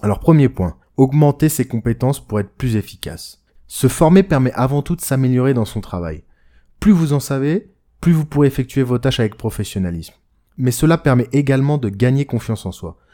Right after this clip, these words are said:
En effet, plus on en sait sur notre domaine et plus nous développons notre personne. Donc si vous souffrez de manque de confiance en vous,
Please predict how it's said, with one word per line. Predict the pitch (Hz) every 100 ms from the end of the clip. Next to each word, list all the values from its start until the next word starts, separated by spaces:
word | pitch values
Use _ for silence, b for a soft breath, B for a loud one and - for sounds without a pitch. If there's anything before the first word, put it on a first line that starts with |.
| b b b
En | 117
effet, | 127 - 101
plus | - 175
on | 165
en | 139
sait | - 135
sur | - 110
notre | 147 143
domaine | 131 123 110 131 - b b
et | 107
plus | - 156
nous | 147
développons | 110 135 135 131 143
notre | 127 -
personne. | 95 - 82 80 - _ _ _ _ _
Donc | 110 -
si | -
vous | 170 180
souffrez | 165 - 151
de | 113
manque | 135 170
de | 151
confiance | 147 139 131 -
en |
vous, | 120 131 156 214